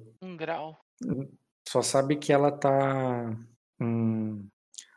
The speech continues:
Speaker 2: sabe que ela é, é indiferente a você e ela tá querendo sair da intriga.
Speaker 1: Entendi.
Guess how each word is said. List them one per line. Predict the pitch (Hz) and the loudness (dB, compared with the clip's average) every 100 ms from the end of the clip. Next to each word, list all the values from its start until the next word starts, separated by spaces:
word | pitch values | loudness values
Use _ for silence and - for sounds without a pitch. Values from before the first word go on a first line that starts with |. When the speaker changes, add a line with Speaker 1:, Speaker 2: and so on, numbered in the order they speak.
| _ _ _ | _ _ _
Speaker 2:
sabe | - 143 143 | -2 0 0
que | - | 2
ela | 143 139 | 4 4
é, | 139 139 135 131 131 127 123 123 117 113 110 117 - _ - | 4 4 2 2 2 2 2 0 0 -2 -6 -10 -16 _ -2
é | 147 117 113 | 0 2 2
indiferente | 113 123 123 - 147 127 160 | 2 0 2 6 6 6 4
a | 139 | 2
você | 113 110 127 170 - _ _ - | 2 0 -2 -4 -12 _ _ -2
e | 135 120 | 4 6
ela | 113 117 117 117 | 6 4 2 0
tá | 120 117 117 113 113 110 107 104 104 _ - | 0 0 -2 -4 -4 -6 -8 -10 -14 _ 4
querendo | 131 127 | 6 8
sair | 135 | 6
da | 139 | 4
intriga. | 147 117 101 - - _ - | 4 2 -2 -6 -18 _ -14
Speaker 1:
Entendi. | 165 165 180 151 135 147 151 | -10 -8 -10 -10 -12 -8 -8